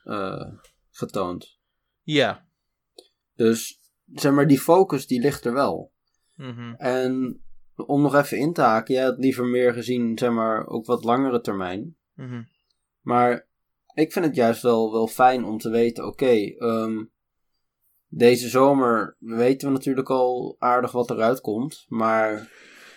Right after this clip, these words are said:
Speaker 2: Mhm.
Speaker 1: wat er deze herfst dan ook nog gebeurt. Ik bedoel, je weet gewoon dat je binnen een paar maanden al die games kan spelen.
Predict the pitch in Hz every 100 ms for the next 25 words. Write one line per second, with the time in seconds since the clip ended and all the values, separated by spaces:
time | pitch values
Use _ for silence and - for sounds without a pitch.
0 | _ 170 151 127 151 131 131 117 117 139
1 | 147 135 - - - - 120 120 127 165
2 | 151 - 113 113 110 127 135 139 127 131
3 | 139 156 - 135 127 135 117 139 131 120
4 | 135 127 131 143 139 117 127 110 113 117
5 | - 107 - 156 113 92 98